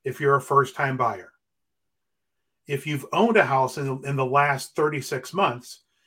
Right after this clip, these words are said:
you've gotta put down five percent. That money doesn't have to come from you or your bank. It could be a gift from family,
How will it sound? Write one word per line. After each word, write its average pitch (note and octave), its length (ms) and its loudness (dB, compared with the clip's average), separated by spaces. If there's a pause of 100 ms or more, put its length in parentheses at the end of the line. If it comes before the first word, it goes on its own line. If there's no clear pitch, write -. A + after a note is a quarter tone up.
(140)
you've C#3 140 -6
gotta D#3 260 2
put D3+ 220 -6
down C#3+ 240 0
five D3 460 0
percent. - 540 -10 (1000)
That F3+ 160 0
money G3+ 200 0
doesn't F3 260 0
have D#3 240 -4
to C#3 80 -6
come C#3+ 240 -4
from A2+ 220 -6
you G#2+ 200 -6
or G#2+ 80 -10
your A2 120 -8
bank. A2+ 340 -8 (380)
It C#3+ 100 -2
could D3+ 160 -2
be D#3+ 140 0
a C#3+ 60 -2
gift C#3+ 280 -4
from B2+ 200 -2
family, B2 460 -6